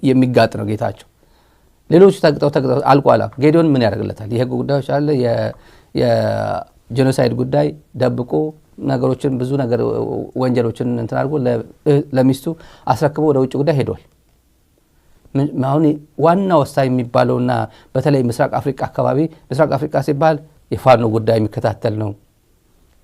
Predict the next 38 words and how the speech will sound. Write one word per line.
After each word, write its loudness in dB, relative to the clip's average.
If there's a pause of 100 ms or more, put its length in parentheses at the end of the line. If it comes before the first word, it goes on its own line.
(180)
የህወሓት 0
ጉዳይ -2
የሚከታተል -4
ነው፣ -4
የቲ -2
ዲ 2
ኤፍ -2
ዋና -2
ነው። -2
የቲ -8
ዲ -4
ኤፍ -2 (400)
ከኤርትራ 2
ጋር 2
ያለው 2
ጉዳይ -2
የሚከታተል -4
ነው፣ -4 (360)
ከኦላ 4
ጋር 2
ያለው 0
ጉዳይ -4
የሚከታተል -4
ነው። -6
ምቅ-፣ -4
ምስራቅ 0
አፍሪካ -4
የሚባለው -4 (200)
ያው 0 (140)
ሱዳንም -2 (140)
ጭምር፣ -6 (560)
እ፣ -6 (260)
ግብፅም 0
ጭምር -4
እዚህ 4
አካባቢ 2
ያለው 2
ነገር 2